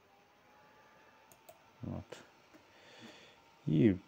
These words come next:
можно еще парочку, в принципе. Где-нибудь здесь. Ctrl-B. Вытягиваю. Выделяю вот это ребро.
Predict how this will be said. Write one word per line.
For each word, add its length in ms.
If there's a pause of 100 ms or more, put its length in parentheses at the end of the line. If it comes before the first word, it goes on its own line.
(100)
можно 320
еще 260
парочку, 540
в 60
принципе. 600 (1400)
Где-нибудь 500
здесь. 380 (1080)
Ctrl-B. 680 (1500)
Вытягиваю. 1120 (2250)
Выделяю 540
вот 180
это 180
ребро. 400